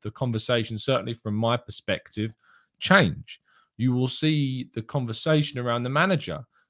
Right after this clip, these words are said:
change. Right now, you guys know where my head's at. You know that I'm very much, I'm, I, I feel like this is a good season. It's not a great season. It's not a brilliant season. It's certainly a frustrating season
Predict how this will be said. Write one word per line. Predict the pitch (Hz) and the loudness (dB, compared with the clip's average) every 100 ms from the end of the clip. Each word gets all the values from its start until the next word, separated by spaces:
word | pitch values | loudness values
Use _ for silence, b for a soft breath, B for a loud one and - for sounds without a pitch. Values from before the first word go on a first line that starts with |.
| _ | _
change. | - 190 175 95 92 | 2 4 6 2 2
Right | 131 151 | 2 2
now, | 123 151 208 196 | 4 4 4 2
you | 143 131 | 0 4
guys | 117 107 95 | 6 6 4
know | 107 | 0
where | 104 98 | 0 0
my | 92 | -2
head's | 87 87 - | -4 -8 -10
at. | - - - | -16 -14 -6
You | 104 | 0
know | 101 104 | 2 4
that | 101 | 2
I'm | 98 92 | 0 0
very | 101 101 | 0 0
much, | 92 90 - - b b b b b - | -2 -4 -10 -18 b b b b b -6
I'm, | 110 107 | -4 -2
I, | 120 117 | -2 -2
I | 107 | -2
feel | - 127 | 0 2
like | 117 | 2
this | 95 110 | 0 -4
is | 107 | -2
a | 104 107 90 | 0 0 -2
good | 120 117 95 - | 0 2 2 -6
season. | - - 95 85 | -10 -4 -4 -4
It's | 82 | -10
not | 113 147 | -8 -8
a | |
great | 147 175 190 196 | 2 6 6 4
season. | - 196 196 185 180 | 0 4 6 4 2
It's | 170 | -2
not | 147 147 | 0 0
a | |
brilliant | 143 190 214 196 180 | 4 6 6 6 2
season. | - 175 175 156 156 | -2 0 0 0 -2
It's | - | -4
certainly | - 160 151 151 151 | 2 4 4 2 0
a | 127 | 0
frustrating | 131 - 156 147 143 110 95 | -4 0 4 4 2 -2 -4
season | - 95 90 98 98 | -4 -4 -4 -6 -8